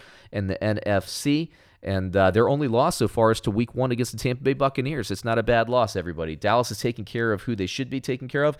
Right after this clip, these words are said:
and they were very competitive against a, a, a fully stocked Tampa Bay Buccaneers team. Number four on my list, speaking of those Tampa Bay Buccaneers, um, look, Tampa Bay, they've, uh,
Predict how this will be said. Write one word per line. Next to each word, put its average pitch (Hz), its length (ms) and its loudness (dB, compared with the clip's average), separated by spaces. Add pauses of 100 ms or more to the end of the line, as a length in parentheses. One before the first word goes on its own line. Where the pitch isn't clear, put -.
(200)
and 101 100 -2
they 117 100 6
were 113 120 4
very 110 260 4
competitive 101 520 0
against 87 260 -4 (240)
a, 95 120 4 (100)
a, 87 200 0 (100)
a 101 60 0
fully 143 440 2
stocked - 500 0
Tampa 92 280 -6
Bay 87 180 -2
Buccaneers 85 520 -6
team. 120 220 -6 (320)
Number 117 320 0
four 160 460 -2
on 110 100 -2
my 98 80 0
list, 90 220 -2
speaking 107 320 -6
of 90 120 -2
those 90 200 -4
Tampa 95 240 -8
Bay 87 160 -4
Buccaneers, 92 560 -4 (320)
um, 131 420 4
look, 135 220 -2
Tampa 135 240 -4
Bay, 123 400 4
they've, 98 440 0
uh, - 120 -2